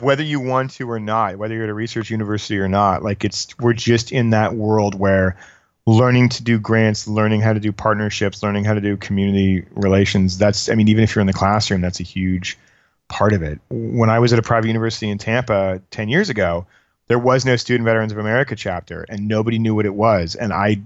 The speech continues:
went directly to s-, S V A, got everything written up, got with the students, they wrote up the Constitution, and we had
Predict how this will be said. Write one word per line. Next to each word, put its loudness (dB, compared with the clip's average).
went 0
directly 2
to 2
s-, 0
S 0
V 4
A, 2
got 2
everything 2
written 0
up, -2
got 0
with -6
the -8
students, -4
they -4
wrote 2
up -2
the -6
Constitution, -2
and -2
we 0
had 0